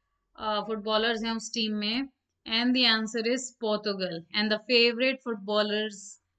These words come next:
is this, ठीक है? So टू थाउजेंड सिक्सटीन की चैंपियनशिप थी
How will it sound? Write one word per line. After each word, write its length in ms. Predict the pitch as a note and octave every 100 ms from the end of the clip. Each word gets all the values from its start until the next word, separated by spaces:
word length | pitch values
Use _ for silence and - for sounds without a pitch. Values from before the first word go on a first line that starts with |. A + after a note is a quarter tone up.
| _ A3
is 200 | G3+ F3
this, 180 | F#3+ E3+ - _ _ _
ठीक 160 | A#3 A#3
है? 100 | C#4
So 200 | C#4 C4+
टू 100 | B3+
थाउजेंड 320 | B3 A#3+ B3+
सिक्सटीन 540 | B3+ B3 - B3+ C4
की 260 | C4 C4 C4
चैंपियनशिप 640 | C4 A3+ A3 A#3+ A#3+ B3
थी 320 | B3 B3 C4+